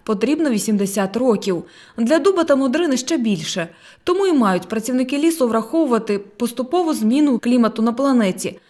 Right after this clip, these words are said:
пристосовуватись до нових умов, вводити нові породи дерев.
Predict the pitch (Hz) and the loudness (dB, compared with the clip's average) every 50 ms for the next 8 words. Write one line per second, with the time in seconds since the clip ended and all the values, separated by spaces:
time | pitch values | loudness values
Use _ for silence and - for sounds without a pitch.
0 | _ _ _ - 175 - 175 381 392 381 - 427 392 339 302 285 285 277 233 220 | _ _ _ -2 -2 -2 0 -2 -2 0 0 2 2 2 2 0 0 -2 -2 0
1 | 247 262 254 269 247 262 247 247 - - 294 302 302 285 247 202 180 180 - - | 0 2 2 0 0 -2 -4 -4 -6 -4 -2 0 2 2 2 0 0 -6 -12 -18
2 | - _ - 208 202 214 262 330 339 370 339 - 349 302 269 233 220 175 180 240 | -20 _ -8 -6 -2 -2 -2 0 0 -2 -2 0 0 2 2 2 2 2 0 -2
3 | 269 262 208 196 185 196 202 196 196 196 185 175 175 175 175 | -4 -2 -4 -4 -4 -2 -2 -2 -4 -4 -4 -6 -6 -8 -10